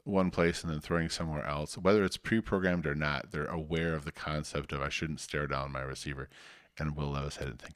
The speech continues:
I'd do that. So, big,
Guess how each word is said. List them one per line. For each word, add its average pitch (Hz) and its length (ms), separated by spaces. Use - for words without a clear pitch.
I'd 65 120
do 71 120
that. 67 240
So, 85 240
big, 123 260